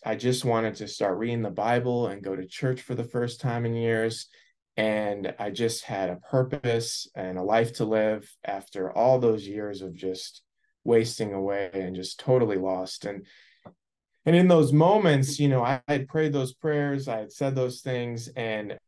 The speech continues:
uh, you know, but I would have been headed for hell if I would have died during that time. Like, I was, I was lost, I was gone. So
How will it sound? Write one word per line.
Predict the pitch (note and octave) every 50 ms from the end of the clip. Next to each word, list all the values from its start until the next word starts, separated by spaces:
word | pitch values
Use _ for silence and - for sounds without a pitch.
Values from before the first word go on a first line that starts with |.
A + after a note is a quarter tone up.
| _
uh, | A#2
you | A#2 A#2 A#2 A#2
know, | A2+ A2 G#2 G#2 G2
but | G2 A#2 A2+ A2
I | - A#2+ D3 F#3+
would | G#3 F#3+
have | D3+ B2+
been | A#2+ A#2 A2+ A2 G#2 -
headed | - C3 D3+ C#3+ B2+ -
for | - A2+
hell | - - C#3 C#3 C3 G#2+ F#2 F#2
if | F#2+ -
I | A2 G#2
would | G2+ G2+
have | F#2 F2+ F2
died | G#2+ G#2+ G#2 G2 F#2 F2+ E2+ - -
during | - G2+ G2 F#2 F#2
that | F2 D#2+ D#2+
time. | - - G2 F#2+ F#2 F#2+ F2+
Like, | F2 F2+ F2+ -
I | - A#2 A#2+
was, | A2 G#2 G2 - - -
I | G#2+ A#2+
was | A#2+ A#2 G#2 G2
lost, | G2+ G#2+ G#2+ G#2+ A2 A2 - A2
I | A2
was | A2 G#2 F#2
gone. | - - F#2 G2+ A2+ A2+ F#2+ F2+ F#2 -
So | - - A2+ A2 A2 G2+ - G3+